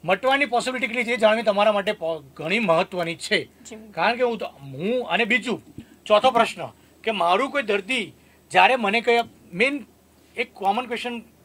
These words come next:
Speaker 1: અચકતા, અચકણના કારણે ના
Speaker 2: ના
Speaker 1: સગાવાલા
Speaker 2: પૂછી
Speaker 1: પૂછે છે
Speaker 2: શકતા હોય.
Speaker 1: કે ના doctoro બીકના મારે સમજાવતા નથી કે છેલ્લો stage આવશે જ્યારે અમારા દર્દીનો, ત્યારે એના શરીરની અંદર બોડીમાં કયા કયા changes થશે,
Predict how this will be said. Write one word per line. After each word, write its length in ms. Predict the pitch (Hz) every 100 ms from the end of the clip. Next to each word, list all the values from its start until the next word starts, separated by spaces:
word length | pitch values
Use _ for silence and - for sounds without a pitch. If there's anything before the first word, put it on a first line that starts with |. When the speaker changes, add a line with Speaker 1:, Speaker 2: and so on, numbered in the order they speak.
| -
Speaker 1:
અચકતા, 460 | 220 233 202 220 196 - _ _ _ _ _
અચકણના 440 | 180 - 269 269 247
કારણે 440 | 240 247 254 226 -
ના 240 | 170 208 214
Speaker 2:
ના 120 | -
Speaker 1:
સગાવાલા 400 | 165 208 233 247
Speaker 2:
પૂછી 120 | 240
Speaker 1:
પૂછે 140 | 226 226
છે 140 | 233
Speaker 2:
શકતા 140 | 254
હોય. 260 | 196 196 214 -
Speaker 1:
કે 120 | 214
ના 160 | 220 233
doctoro 500 | 202 190 233 240 240
બીકના 460 | 196 190 202 247
મારે 200 | 233 220
સમજાવતા 420 | 220 185 202 220 240
નથી 140 | 240
કે 100 | 262
છેલ્લો 460 | - 165 165 220 262
stage 260 | - 226
આવશે 300 | 202 190 226
જ્યારે 320 | 175 165 185 - - - -
અમારા 260 | 160 214 240
દર્દીનો, 480 | 202 175 185 170
ત્યારે 320 | 160 - 202 240
એના 240 | 175 226
શરીરની 360 | 220 185 220 220
અંદર 360 | 196 214 247 - _ _ _
બોડીમાં 460 | 151 190 269 269 262
કયા 180 | 240
કયા 120 | 247 247
changes 380 | 220 208 214
થશે, 320 | - 156 139